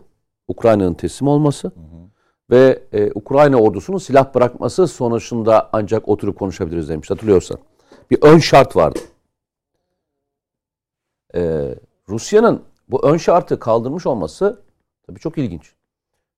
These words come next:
Speaker 1: E, Lavrov'un bu açıklamasından sonra bu ön şart kalktı. Yani ne zaman kalktı? İşte üçüncü günden sonra kalktı. E, ve arkasından, e, Belarus mu olacak, olmayacak mı tartışması, e, gündeme geldi. Aslında,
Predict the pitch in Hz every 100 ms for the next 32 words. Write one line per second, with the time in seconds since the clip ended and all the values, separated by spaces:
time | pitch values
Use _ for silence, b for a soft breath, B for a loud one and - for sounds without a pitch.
0 | _ 85 85 82 101 107 120 117 117 -
1 | 127 120 - 139 - 104 165 113 127 -
2 | 160 - 135 - - - _ _ - 98
3 | 90 95 - 123 120 110 90 - - -
4 | 170 - _ _ _ - - - 113 117
5 | 104 80 78 - 143 196 92 - - _
6 | _ _ _ _ _ _ _ _ _ 104
7 | 95 87 110 139 135 - 143 151 160 170
8 | - - 101 98 - 123 131 147 123 127
9 | 104 90 101 123 139 120 101 95 95 -
10 | 110 - 107 117 101 117 90 - _ _
11 | - 80 71 50 50 - 95 85 82 78
12 | 80 80 156 233 _ _ _ - - -
13 | 165 160 -